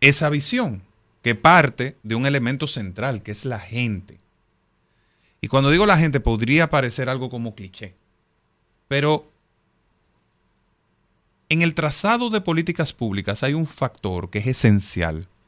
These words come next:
y que es muy particular en el distrito, que es la densidad poblacional.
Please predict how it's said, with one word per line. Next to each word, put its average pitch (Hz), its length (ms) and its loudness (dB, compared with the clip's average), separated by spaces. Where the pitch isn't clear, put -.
y 131 80 -4
que 180 120 4
es 175 60 8
muy 208 320 10
particular 139 640 2
en 104 80 -2
el 101 100 -4
distrito, 98 380 -10
que 113 100 -10
es 131 60 -4
la 135 180 0
densidad 135 600 4
poblacional. 92 680 -6